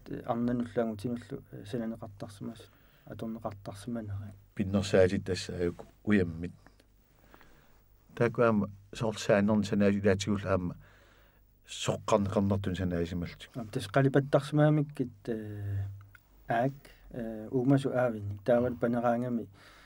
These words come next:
Speaker 1: кюингерланаани, э, қернертиттарпу таанна.
Speaker 2: Таанна тиммиангу ақиссероо.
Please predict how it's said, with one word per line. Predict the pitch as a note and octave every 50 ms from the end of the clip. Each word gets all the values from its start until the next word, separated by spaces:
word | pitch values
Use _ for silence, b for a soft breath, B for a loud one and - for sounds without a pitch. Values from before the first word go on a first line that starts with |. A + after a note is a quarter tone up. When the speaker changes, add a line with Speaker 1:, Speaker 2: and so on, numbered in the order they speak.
| B B B B -
Speaker 1:
кюингерланаани, | - C#3 B2+ B2 A#2 - - C#3 C3 C3+ C3 B2+ B2+ A#2 - - -
э, | B2 A2+ A2 A2 G2+
қернертиттарпу | - B2 A#2+ A#2+ A#2+ A#2+ - - - - - - B2 - - -
таанна. | - A2 G2+ G2 G2+ G2 G2 - B B B B B B B B B B B B B B B _ _ _ _ _ _ _ _ _ _ _ _ _ _ -
Speaker 2:
Таанна | - F#2 F#2+ F2+ E2+ E2 -
тиммиангу | - - - F#2 F#2 F#2 G2 G2 F#2+ F#2+
ақиссероо. | F#2 F2 F#2 - G2+ F#2+ - - - A2 F#2+ F#2 F#2+ F#2+